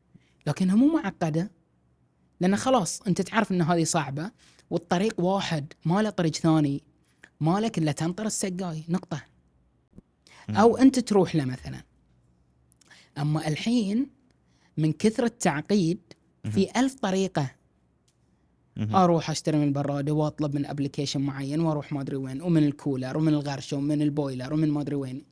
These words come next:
Speaker 1: ف-،
Speaker 2: أسهل.
Speaker 1: أس-، الحين أسهل،
Speaker 2: أسهل.
Speaker 1: لكن الحين معقد الوضع.
Speaker 2: أسرع.
Speaker 1: أسرع.
Speaker 2: الحياة أسرع.
Speaker 1: أسرع أكيد، بس معقد الوضع. فهذه التعقيد ترى له أثر نفسي عميق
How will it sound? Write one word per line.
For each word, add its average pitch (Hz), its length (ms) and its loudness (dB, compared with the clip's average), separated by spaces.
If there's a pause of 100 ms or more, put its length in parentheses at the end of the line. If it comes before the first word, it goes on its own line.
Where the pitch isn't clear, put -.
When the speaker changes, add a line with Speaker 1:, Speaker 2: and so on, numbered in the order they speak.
(1200)
Speaker 1:
ف-، - 40 -6
Speaker 2:
أسهل. 139 600 2 (140)
Speaker 1:
أس-، 165 240 2 (100)
الحين 180 440 2
أسهل، 160 360 2
Speaker 2:
أسهل. 104 200 -2 (200)
Speaker 1:
لكن 180 260 -2
الحين 220 160 2
معقد 156 480 0
الوضع. 123 160 0
Speaker 2:
أسرع. 87 340 0 (520)
Speaker 1:
أسرع. 196 460 2
Speaker 2:
الحياة 98 380 0
أسرع. - 320 -6
Speaker 1:
أسرع 165 320 -2
أكيد، 165 320 -6 (840)
بس 151 440 -2
معقد 139 540 -2
الوضع. - 320 -12 (420)
فهذه 165 420 0
التعقيد 160 840 -2 (640)
ترى 139 380 -2
له 139 80 -4
أثر 147 360 -6
نفسي 139 320 -6
عميق 139 360 -4